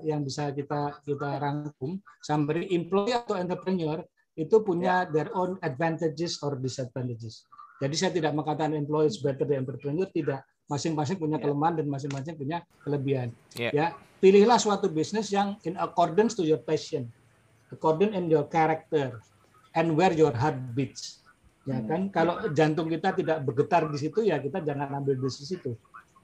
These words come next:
Speaker 1: Ya kan?
Speaker 2: Hmm.
Speaker 1: Ada yang
Speaker 2: Hmm.
Speaker 1: bilang katanya, eh, eh, eh, something that's running, you know, it's, it's, you know,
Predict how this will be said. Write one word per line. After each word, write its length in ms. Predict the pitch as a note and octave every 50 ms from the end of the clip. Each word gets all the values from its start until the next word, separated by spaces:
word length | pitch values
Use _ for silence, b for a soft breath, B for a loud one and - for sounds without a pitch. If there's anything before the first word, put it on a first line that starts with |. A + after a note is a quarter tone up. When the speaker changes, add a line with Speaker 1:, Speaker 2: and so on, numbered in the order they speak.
| _ -
Speaker 1:
Ya 220 | - C3+ B2+ B2+ B2+
kan? 240 | - D3 E3+ F#3 D#3+ -
Speaker 2:
Hmm. 320 | - A2+ A2+ A2+ A2 A2
Speaker 1:
Ada 140 | A2 C#3 C#3+ F3
yang 100 | F#3 F3
Speaker 2:
Hmm. 80 | D#3
Speaker 1:
bilang 160 | E3+ F#3 F#3
katanya, 500 | E3+ E3+ D3+ D3 D#3+ D#3+ D#3+ F3+ F#3+ F#3+ F#3+ F#3 F3+
eh, 200 | F3 E3 E3 -
eh, 200 | - D3+ D3 D#3 D#3+ D#3+
eh, 120 | D3 D3 C#3+
something 320 | - D#3+ D#3 D#3+ G3+ G3
that's 300 | D#3 D3+ D3 C#3 - -
running, 480 | D#3 D#3 D#3 E3 F3+ F#3 F3 F3 D#3+ D#3 - -
you 100 | D3+ D#3
know, 220 | D3+ C#3+ C3+ -
it's, 300 | - D3+ C3 - - - _ _ _ _ _ _ _
it's, 380 | - - - - - - -
you 200 | G3+ D#3+ D3+ D#3
know, 220 | D3+ D3 C#3 C3+